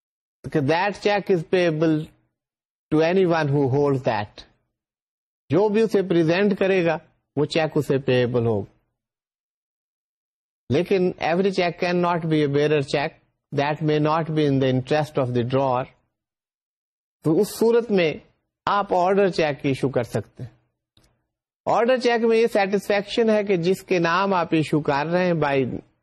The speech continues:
یہ نام کی جو میں بات کر رہا ہوں، I mean the pay، اگر آپ ٹیکنیکلی یہ بات کرنا چاہیں۔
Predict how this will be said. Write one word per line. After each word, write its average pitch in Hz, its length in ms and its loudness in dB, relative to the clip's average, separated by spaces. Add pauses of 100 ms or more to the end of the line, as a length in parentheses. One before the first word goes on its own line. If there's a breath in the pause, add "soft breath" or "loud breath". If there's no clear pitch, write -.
(100)
یہ 135 180 2
نام 139 380 0
کی 170 140 0
جو 160 120 0
میں 147 80 2
بات 135 380 0
کر 165 140 0
رہا 175 80 0
ہوں، 170 80 0
I 135 120 0
mean 143 280 0
the 131 180 0 (140)
pay، 113 280 2 (540)
اگر 123 200 0
آپ 127 220 -4
ٹیکنیکلی 127 640 -2
یہ 113 60 2
بات 110 340 -4
کرنا 113 280 -2
چاہیں۔ 110 240 -6